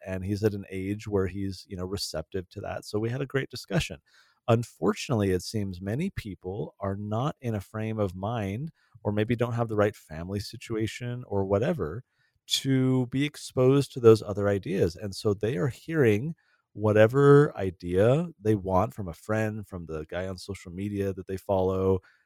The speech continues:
you know, whatever the media is saying is the approved opinion we're all allowed to have now. And these people then just accept that as true. They've kind of got their marching orders, if you will, right? "Oh, this is what I'm supposed to believe now. Oh, it changes every day. Okay, here's the,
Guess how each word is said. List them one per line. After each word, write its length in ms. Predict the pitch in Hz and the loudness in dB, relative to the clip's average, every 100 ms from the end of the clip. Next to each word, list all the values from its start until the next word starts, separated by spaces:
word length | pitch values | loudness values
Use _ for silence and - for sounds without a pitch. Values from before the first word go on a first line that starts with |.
| _ | _
you 80 | 104 | -10
know, 220 | 90 85 | -4 -4
whatever 400 | 90 92 95 101 | 0 0 2 0
the 200 | 92 92 98 | 0 -4 -6
media 440 | 101 107 107 104 | -2 0 4 4
is 180 | 87 95 | 2 -4
saying 340 | 107 101 98 | 0 0 0
is 140 | 95 - | -6 -10
the 160 | 87 | -12
approved 420 | 80 - 98 98 | -12 -8 -8 -6
opinion 480 | 98 - 95 98 98 | -4 -2 -2 -4 -6
we're 160 | 95 90 | -4 -4
all 400 | 92 92 95 92 - | 0 0 0 -2 -6
allowed 260 | 92 95 85 | 0 0 0
to 40 | |
have 400 | 85 113 123 120 | 2 6 6 4
now. 360 | 117 113 113 117 _ _ _ 113 | -2 -2 -2 -6 _ _ _ -4
And 120 | 104 | -2
these 160 | 101 | -2
people 460 | - 185 220 123 107 | -4 -6 0 6 6
then 220 | 98 101 | 6 2
just 240 | 98 98 - | 2 -4 -6
accept 500 | 101 - - 131 - _ | -12 -8 0 0 0 _
that 220 | 104 101 - | -2 -2 -4
as 260 | 90 98 - | -6 -6 -6
true. 440 | - - 92 82 110 | -12 -4 -2 -2 0
They've 160 | 104 | 0
kind 220 | - 117 117 | 0 -4 0
of 60 | |
got 200 | 113 104 | 2 2
their 140 | 104 98 | 0 0
marching 460 | 92 113 - 95 | 2 0 0 -8
orders, 380 | 80 78 73 76 | -6 -8 -10 -12
if 140 | 85 - | -12 -6
you 100 | 85 | -4
will, 220 | 82 78 | -4 -4
right? 180 | 80 113 | -4 0
"Oh, 180 | 135 110 | 4 4
this 180 | 113 - | 2 -4
is 100 | 117 | 0
what 160 | 120 | 4
I'm 120 | 120 110 | 4 4
supposed 400 | - 110 120 - | 2 4 4 4
to 80 | |
believe 360 | 117 117 120 95 | 6 6 8 4
now. 360 | 92 85 76 76 | 0 -4 -6 0
Oh, 160 | 185 226 | 6 6
it 80 | - | 6
changes 420 | - 180 120 101 | 2 2 0 0
every 220 | 160 156 | 0 0
day. 180 | 165 120 | 2 2
Okay, 240 | 147 139 | 2 0
here's 240 | 117 165 - | -2 -4 6
the, 180 | 156 | 6